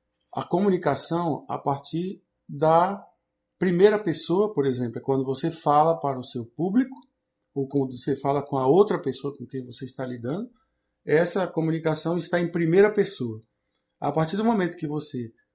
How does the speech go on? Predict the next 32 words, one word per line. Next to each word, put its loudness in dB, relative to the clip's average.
observa 0
a 4
outra 4
pessoa -6
e 0
percebe 2
a -2
comunicação 0
corporal 0
dela, -2
a -6
reação -2
a -4
partir -6
dos -6
olhos, 2
a -2
reação 0
a -2
partir -4
da 4
movimentação 0
das 2
mãos, 0
a, -6
a -10
partir -6
da 0
respiração, 0
posição -2
dos -2
ombros, 2